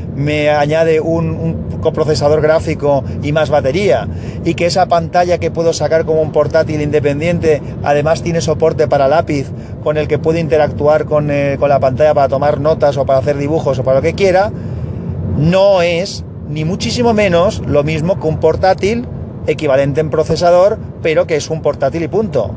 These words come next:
que no tiene ni pantalla táctil, ni soporte para lápiz, ni mucho menos esa pantalla la puedes sacar, ni la puedes doblar sobre el propio portátil, ni nada parecido. Entonces me parece que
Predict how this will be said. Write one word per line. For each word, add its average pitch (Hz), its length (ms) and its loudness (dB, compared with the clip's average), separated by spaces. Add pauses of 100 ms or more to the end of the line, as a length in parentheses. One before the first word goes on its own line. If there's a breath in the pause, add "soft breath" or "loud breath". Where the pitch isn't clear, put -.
(260 loud breath)
que 156 120 -2
no 160 120 0
tiene 202 180 -2
ni 147 100 -4
pantalla 143 420 0
táctil, 214 480 -2 (180 loud breath)
ni 151 140 -6
soporte 135 420 -2
para 170 200 2
lápiz, 185 380 2 (260 loud breath)
ni 147 100 -2
mucho 147 300 0
menos 160 260 0
esa 147 200 0
pantalla 147 320 2
la 123 100 2
puedes 135 240 0
sacar, 170 400 2 (240 loud breath)
ni 135 80 -2
la 131 100 2
puedes 139 240 0
doblar 151 300 2
sobre 147 220 -2
el 143 60 -4
propio 147 280 -2
portátil, 156 560 0
ni 131 160 -4
nada 131 220 0
parecido. 110 480 -6 (360 loud breath)
Entonces 170 560 0
me 165 100 0
parece 151 420 2
que 170 260 -2